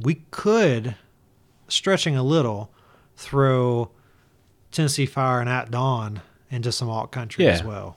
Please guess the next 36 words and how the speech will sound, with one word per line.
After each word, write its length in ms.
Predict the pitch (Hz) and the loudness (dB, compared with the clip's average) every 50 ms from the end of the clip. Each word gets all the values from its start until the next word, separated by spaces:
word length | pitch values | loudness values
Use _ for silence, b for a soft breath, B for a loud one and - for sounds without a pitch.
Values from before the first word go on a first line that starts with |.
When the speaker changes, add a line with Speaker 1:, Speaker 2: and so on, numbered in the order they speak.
| _ - | _ -10
Speaker 2:
Yeah. 340 | 160 131 113 95 92 101 98 - _ _ _ _ _ _ _ _ _ _ _ _ _ _ - | -4 -2 0 0 0 -2 -6 -10 _ _ _ _ _ _ _ _ _ _ _ _ _ _ -12
True. 300 | - - 117 101 95 98 - _ _ _ _ _ _ _ _ _ - | -6 -2 -2 -2 -2 -4 -8 _ _ _ _ _ _ _ _ _ -16
Speaker 1:
Very 400 | - 123 107 110 131 143 120 127 175 | -12 -6 -2 2 2 4 4 4 2
experimental 580 | 135 - - - 139 131 127 123 131 127 117 | 0 0 -2 -2 -2 -2 0 0 0 0 0
alt 200 | 113 113 113 117 - | -2 -4 -4 -4 -4
country, 320 | - 87 76 65 - - | -2 -2 -2 -2 -4 -6
Speaker 2:
Yeah. 40 | 110 | -6
Speaker 1:
like 220 | 110 110 113 - - | -6 -6 -6 -4 -2
alt 180 | 143 156 143 | -2 -2 -2
country 300 | - 139 135 135 - 135 127 | -2 -2 -2 -2 -2 -2 -2
by 160 | 120 117 117 | -2 -2 -2
way 200 | 117 120 120 113 | -2 -2 -4 -4
of 80 | 107 - | -6 -8
Flaming 340 | - - 127 120 117 113 107 | -8 -6 -6 -6 -6 -6 -6
Lips, 420 | 110 120 117 107 104 - - - | -6 -6 -6 -8 -8 -10 -12 -14
but 220 | - - 117 110 | -12 -12 -10 -8
still, 460 | - - - 147 135 117 110 104 98 - b b b b b b b b b b b b b - | -8 -6 -4 -4 -6 -4 -6 -8 -10 -14 b b b b b b b b b b b b b -2
we 100 | 135 135 | -2 0
could, 400 | 139 143 127 117 113 117 120 110 - - - - - 147 | 0 0 -2 -2 -4 -8 -12 -14 -16 -20 -20 -14 -6 -2
we 120 | 147 143 | -2 0
could 200 | 139 143 127 107 | 2 0 -2 -2
throw 600 | - 127 131 143 147 143 131 120 113 113 110 95 - - | -2 0 2 2 4 2 2 0 -2 -4 -6 -10 -12 -12
that 120 | - 110 - | -10 -8 -6
early 520 | - 131 139 147 135 120 113 107 107 90 - _ _ _ _ _ _ _ _ _ _ - | -4 -2 -2 0 -2 -2 -4 -6 -8 -12 -14 _ _ _ _ _ _ _ _ _ _ -10
My 100 | 120 117 | -8 -6
Morning 240 | 113 113 110 104 104 | -6 -6 -6 -6 -8
Jacket 340 | 104 107 101 98 - - - | -8 -10 -10 -10 -12 -12 -12
stuff 260 | - - 120 104 - | -10 -10 -12 -12 -14
in 140 | 110 104 104 | -16 -16 -16
there. 320 | 101 101 101 101 101 - - | -16 -16 -16 -16 -16 -8 -2
Speaker 2:
Whiskey 400 | 117 113 113 131 - - 92 82 | 0 0 0 0 -2 -4 -6 -6
Town 300 | - 92 82 80 78 73 | -4 -2 -2 -2 -2 -2
makes 260 | 78 76 73 - - | -2 -4 -4 -4 -6
a 60 | 76 | -8
hard 340 | 71 85 82 78 78 73 71 | -6 -6 -6 -6 -6 -8 -8
case 580 | - - 78 73 71 69 - - - - - | -8 -6 -6 -6 -6 -6 -8 -8 -10 -10 -12